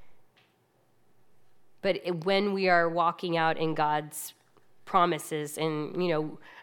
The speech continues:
I remember you asked the question about, you know, healing. When somebody doesn't get their healing, wh-, why?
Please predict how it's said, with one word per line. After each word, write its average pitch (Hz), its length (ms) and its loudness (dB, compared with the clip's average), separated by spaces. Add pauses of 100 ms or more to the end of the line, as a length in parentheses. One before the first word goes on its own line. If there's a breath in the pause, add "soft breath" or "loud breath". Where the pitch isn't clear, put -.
I 175 40 -2
remember 170 300 2
you 165 160 0
asked 147 260 -2
the 175 80 0
question 160 440 -4
about, 147 440 -2
you 170 120 -4
know, 143 180 -4
healing. 170 440 -2
When 151 140 -2
somebody 170 300 -4
doesn't 160 380 -2
get 151 180 -6
their 147 120 -8
healing, 156 600 -4 (560 soft breath)
wh-, 165 160 -4
why? 156 640 -2